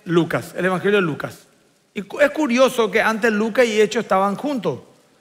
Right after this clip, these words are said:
Por ejemplo, miren una curiosidad bíblica. El libro que más escribió, que el, el hombre que más libros escribió en la Biblia fue Pablo, trece.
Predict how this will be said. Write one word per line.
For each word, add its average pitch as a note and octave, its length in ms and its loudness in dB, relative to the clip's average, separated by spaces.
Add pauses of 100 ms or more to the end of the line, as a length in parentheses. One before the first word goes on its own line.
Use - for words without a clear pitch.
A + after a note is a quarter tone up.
(200)
Por C4 120 2
ejemplo, C4 320 2
miren C4 200 -2
una B3 140 2
curiosidad G#3+ 400 0
bíblica. C3 460 -2 (440)
El A#3 200 4
libro D#4 320 0
que C#4+ 100 2
más C4 300 2
escribió, A#3+ 1040 -2
que C#4 120 -4
el, G#3+ 160 0
el A3 160 0
hombre C#4 240 2
que A#3+ 120 0
más B3 180 2
libros B3 220 0
escribió A3+ 200 -2
en A3+ 40 2
la A#3 100 2
Biblia A3+ 200 -2
fue F#3+ 140 -4
Pablo, B2 380 -2
trece. - 480 -4